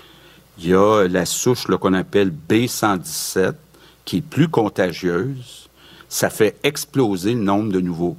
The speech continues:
cas. Puis si vous suivez la situation en Angleterre, là, c'est la catastrophe dans les hôpitaux. Euh, il y a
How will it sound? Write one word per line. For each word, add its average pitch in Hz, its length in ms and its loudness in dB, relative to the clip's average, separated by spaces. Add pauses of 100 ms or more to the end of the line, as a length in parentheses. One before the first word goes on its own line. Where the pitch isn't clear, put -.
cas. 98 260 -2 (540)
Puis - 80 -8
si - 200 -4
vous 104 140 -2
suivez 101 320 2
la 110 80 4
situation 101 460 0
en 120 80 2
Angleterre, 95 560 0
là, 104 140 0
c'est - 140 -4
la 85 120 -2
catastrophe - 920 -2 (460)
dans 92 180 2
les 92 220 -2
hôpitaux. 85 440 -6 (1120)
Euh, 90 180 2 (100)
il 90 100 -4
y 101 80 4
a 135 300 4